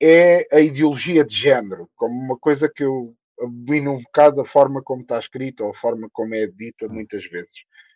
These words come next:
Speaker 1: eh, porque mete-se tudo um bocadinho no mesmo saco. Ou, para outras pessoas, a inclusão tem só a ver com comunidades migrantes.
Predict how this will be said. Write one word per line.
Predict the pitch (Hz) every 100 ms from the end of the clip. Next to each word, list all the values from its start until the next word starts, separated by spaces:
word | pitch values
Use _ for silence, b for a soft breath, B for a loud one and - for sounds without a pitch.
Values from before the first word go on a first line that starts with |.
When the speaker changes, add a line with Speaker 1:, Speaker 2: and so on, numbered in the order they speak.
| b
Speaker 1:
eh, | 104 107 104 104
porque | 110 101 - 110
mete-se | 117 131 - -
tudo | 147 120 120 117
um | 120
bocadinho | - 127 135
no | 127
mesmo | 127 127 120
saco. | - - - _ _ _ _ _ -
Ou, | 165 180 214
para | - 170
outras | 180 247 233
pessoas, | - - 160 180 170
a | 180
inclusão | 190 190 170 143 170
tem | 185 180
só | - 185
a |
ver | 160 175
com | 180 165
comunidades | 175 165 160 165 143
migrantes. | 156 156 143 127 113